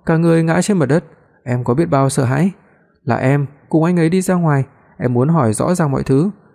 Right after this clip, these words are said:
chuyện ở Diệu Trang có liên quan đến anh ấy hay không? Nếu anh ấy thực sự xảy ra chuyện gì, em làm sao có thể tha thứ cho chính mình?"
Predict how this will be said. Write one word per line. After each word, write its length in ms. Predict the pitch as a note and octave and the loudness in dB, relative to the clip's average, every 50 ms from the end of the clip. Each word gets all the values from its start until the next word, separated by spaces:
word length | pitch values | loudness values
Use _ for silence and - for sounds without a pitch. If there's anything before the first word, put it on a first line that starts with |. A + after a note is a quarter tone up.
| _ _ | _ _
chuyện 240 | - - A#3 F3+ D#3+ | -6 -2 -2 0 2
ở 100 | D#3+ C#3 | 2 0
Diệu 180 | B2 D3 D3+ D3 | 2 0 0 0
Trang 300 | - F3 E3 E3+ E3+ D#3+ - - _ | 0 0 0 0 -2 -2 -6 -10 _
có 120 | - A#2+ A#2 | -4 -2 0
liên 220 | C3 C#3 C3 C3 | 2 2 0 0
quan 140 | - C3 B2+ | 0 0 0
đến 140 | B2 A#2+ C3 | 0 0 0
anh 140 | C3+ C#3 B2+ | -2 0 0
ấy 100 | B2 C3+ | 0 0
hay 100 | D#3 D3+ | 0 0
không? 220 | - D#3+ D#3+ D#3 D#3 - _ _ _ _ _ _ _ _ - | 0 0 -2 -2 -2 -6 _ _ _ _ _ _ _ _ -2
Nếu 120 | - A#2 B2 | 0 0 0
anh 140 | C#3 C#3 | 2 2
ấy 160 | C3 B2 C3+ D#3 | 2 2 2 2
thực 180 | - F3 C#3 | 0 -2 -2
sự 260 | - - D#3 - F2 | -2 -2 -2 -2 -2
xảy 220 | C#3 - D3 B2+ A#2+ | -2 -2 0 0 0
ra 100 | D#3 F3 | 0 0
chuyện 200 | - F#3 D3+ B2+ | 0 0 -2 0
gì, 200 | C3 C3 C3 B2+ - _ _ _ _ _ - | 0 0 0 0 -4 _ _ _ _ _ -8
em 200 | - A#2+ B2 B2+ | -4 -4 -2 0
làm 180 | B2 A#2+ A#2 A#2+ | 0 -2 -2 -4
sao 240 | - - C#3+ C#3 | -2 -2 -2 -2
có 100 | - F3 | 0 0
thể 180 | F3 G3 F3 C3+ | 0 2 0 0
tha 180 | - E3 D#3+ D#3 | 0 0 -2 0
thứ 220 | - D#3+ D#3 F3 | 0 2 0 2
cho 120 | - G3 | 0 0
chính 200 | F3+ - E3 F3+ | 0 0 0 0
mình?" 140 | F#3+ E3 D3+ | 0 0 -2